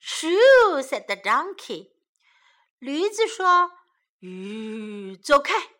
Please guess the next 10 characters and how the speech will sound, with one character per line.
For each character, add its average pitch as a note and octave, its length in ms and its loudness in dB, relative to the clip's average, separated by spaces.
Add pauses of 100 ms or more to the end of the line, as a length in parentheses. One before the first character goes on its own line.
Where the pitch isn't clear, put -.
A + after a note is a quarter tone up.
(800)
We C#4+ 220 -4 (200)
want B3 420 0
you A3+ 340 -8
to A#3 240 -12
go. G#3+ 800 2 (340)
我 C4 120 -4
们 C#4 100 -6
希 D#4 200 -6
望 D#4 260 -2
你 D#4+ 300 -10